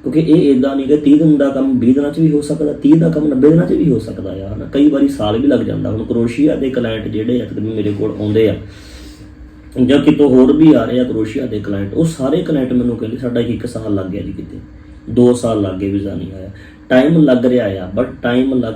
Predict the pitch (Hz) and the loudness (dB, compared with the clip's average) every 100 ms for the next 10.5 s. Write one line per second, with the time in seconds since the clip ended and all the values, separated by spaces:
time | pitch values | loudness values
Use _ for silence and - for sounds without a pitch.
0 | - 131 127 120 110 107 110 110 101 104 | -4 -4 -2 -4 -4 -4 -4 -6 -6 -6
1 | 104 101 117 139 107 98 95 92 110 113 | -8 -4 -2 -2 -4 -6 -8 -12 -12 -10
2 | 113 - 110 104 101 - 113 110 - 131 | -12 -10 -8 -8 -8 -12 -14 -12 -6 -6
3 | 113 120 117 104 117 113 107 101 101 101 | -6 -6 -2 -2 0 -2 -4 -6 -6 -6
4 | 104 98 98 92 - 90 92 90 92 95 | -6 -6 -6 -8 -10 -10 -10 -8 -4 -4
5 | - - - - - - - 127 160 156 | -6 -10 -20 -20 -20 -20 -10 -6 -4 -2
6 | 151 - 165 143 127 156 131 123 - 110 | -2 2 2 4 4 4 4 -2 -2 -4
7 | 104 101 95 101 95 101 92 98 - 95 | -4 -4 -4 -4 -6 -8 -8 -10 -10 -8
8 | 107 107 107 117 104 95 98 101 - - | -8 -6 -6 -6 -8 -6 -6 -6 -10 -16
9 | - 123 123 - - - - 110 127 131 | -2 0 0 -2 -16 -14 -6 -2 0 -2
10 | 110 95 90 101 - | -4 -4 -6 -8 -8